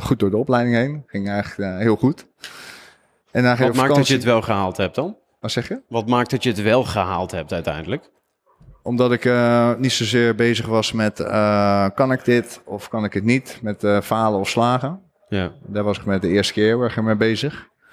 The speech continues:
Speaker 1: Ehm, ik was toen al, eh, sergeant, dus ik was leidinggevende. En ja, er wordt er gewoon, eh,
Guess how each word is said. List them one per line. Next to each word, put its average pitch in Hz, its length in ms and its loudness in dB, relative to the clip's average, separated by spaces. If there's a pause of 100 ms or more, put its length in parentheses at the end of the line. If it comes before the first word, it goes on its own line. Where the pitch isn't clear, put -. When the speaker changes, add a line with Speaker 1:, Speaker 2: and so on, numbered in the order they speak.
(420)
Speaker 1:
Ehm, 92 840 -6 (640)
ik - 120 -12
was 110 160 0
toen 107 140 2
al, 101 240 4
eh, 95 400 4 (120)
sergeant, 110 500 0
dus 107 120 -10
ik - 60 -14
was 98 140 0
leidinggevende. 104 760 0 (1400)
En 117 120 0
ja, 107 80 4
er 107 60 4
wordt 110 160 2
er 104 60 0
gewoon, 117 260 4
eh, 110 340 6